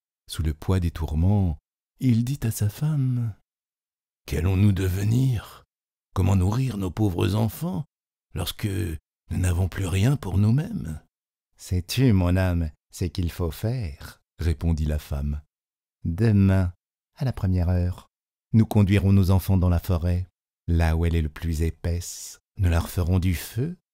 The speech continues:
et nous donnerons à chacun un morceau de pain.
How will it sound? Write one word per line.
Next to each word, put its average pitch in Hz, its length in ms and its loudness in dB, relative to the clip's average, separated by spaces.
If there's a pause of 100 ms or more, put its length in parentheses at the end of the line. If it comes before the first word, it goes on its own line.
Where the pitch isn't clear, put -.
(280)
et 107 340 4 (240)
nous 98 120 2
donnerons 113 400 2
à 117 80 2
chacun 127 500 0 (640)
un 127 140 2
morceau 156 480 0
de 127 120 -4 (160)
pain. 78 320 -4